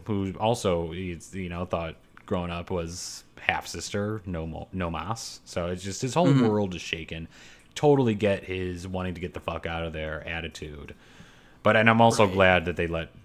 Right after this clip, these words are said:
Speaker 1: I mean, I can't, I didn't see them killing Jaime. I mean, grant, it was in the same spot Littlefinger died, and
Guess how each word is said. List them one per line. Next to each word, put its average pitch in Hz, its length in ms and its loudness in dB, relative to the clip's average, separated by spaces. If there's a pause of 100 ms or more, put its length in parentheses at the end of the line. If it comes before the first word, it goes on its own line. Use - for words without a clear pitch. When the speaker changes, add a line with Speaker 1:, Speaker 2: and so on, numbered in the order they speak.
(120)
Speaker 1:
I 104 100 0
mean, 104 140 0
I 110 100 2
can't, 95 480 -2
I 101 100 -4
didn't 87 420 -6
see 92 200 -6
them 80 240 -6
killing 80 360 -4
Jaime. 82 460 -2
I 85 60 -6
mean, 87 320 -4
grant, 101 240 -2
it 104 60 2
was 98 160 2
in 90 80 -2
the 87 60 -2
same 87 260 -4
spot 87 400 -8
Littlefinger 107 480 -4
died, 113 380 2
and 80 200 -6